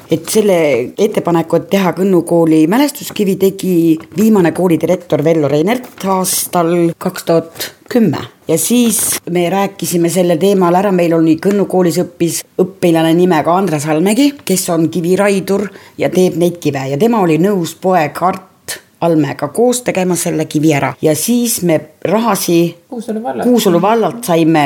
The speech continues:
Speaker 1: natukese raha juurde ja siis me panime nagu ise ka kõik. Ja Andres tegi seda väga odavalt meile. Ja siis me kutsusime uuesti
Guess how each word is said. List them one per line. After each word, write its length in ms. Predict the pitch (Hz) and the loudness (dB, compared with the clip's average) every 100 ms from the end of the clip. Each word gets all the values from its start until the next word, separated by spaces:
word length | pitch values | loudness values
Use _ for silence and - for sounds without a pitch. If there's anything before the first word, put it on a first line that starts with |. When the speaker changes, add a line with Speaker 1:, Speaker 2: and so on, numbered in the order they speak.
| 135 | 0
Speaker 1:
natukese 560 | 107 156 143 - 151 170 | -2 -4 -4 -8 -4 -2
raha 240 | 233 294 | 0 2
juurde 460 | 247 233 220 - 202 | 2 2 0 0 0
ja 60 | 190 | 0
siis 260 | 202 180 | -4 -2
me 100 | 185 | -2
panime 380 | 170 165 160 160 | 0 2 4 4
nagu 240 | 160 160 180 | 0 0 -2
ise 260 | 185 170 180 | 0 -2 -2
ka 160 | 190 - | -4 0
kõik. 300 | 151 135 - | -2 -2 -2
Ja 80 | 175 | 0
Andres 180 | 165 165 | 0 -2
tegi 220 | 151 139 | -2 -2
seda 180 | 147 131 | -4 -2
väga 400 | 156 185 185 131 120 | -2 -2 -4 -4 -4
odavalt 480 | 123 95 - - - | -4 -8 -10 -14 -10
meile. 240 | 123 - 139 - _ - | -10 -10 -14 -20 _ -4
Ja 80 | 190 | 0
siis 100 | 247 | 2
me 120 | 226 | 2
kutsusime 380 | 185 - 165 185 | 0 -2 0 2
uuesti 460 | 185 175 - 160 | 4 2 0 0